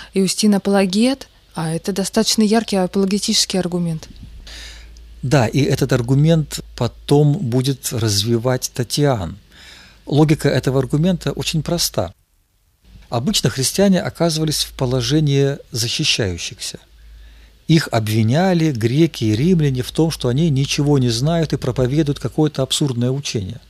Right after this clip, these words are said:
Speaker 2: А здесь Иустин фактически меняет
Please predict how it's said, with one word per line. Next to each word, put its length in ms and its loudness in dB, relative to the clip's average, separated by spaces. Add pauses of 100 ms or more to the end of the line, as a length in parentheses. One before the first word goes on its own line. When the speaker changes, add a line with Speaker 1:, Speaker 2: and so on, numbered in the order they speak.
(840)
Speaker 2:
А 120 0
здесь 340 2
Иустин 600 -2 (680)
фактически 920 -2 (580)
меняет 760 6